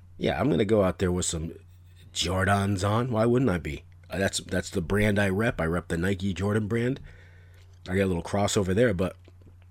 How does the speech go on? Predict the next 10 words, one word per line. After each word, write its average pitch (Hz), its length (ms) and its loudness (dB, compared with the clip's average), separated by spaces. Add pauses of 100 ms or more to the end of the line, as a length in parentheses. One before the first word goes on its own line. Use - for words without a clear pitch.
(500)
Top 113 300 -2
Flight 113 240 2
is 101 160 0
my, 95 320 0
uh, 87 240 -2 (920)
on-brand 110 680 0
ball 120 380 2 (540)
and 101 200 2
equipment, - 480 0
so 95 480 0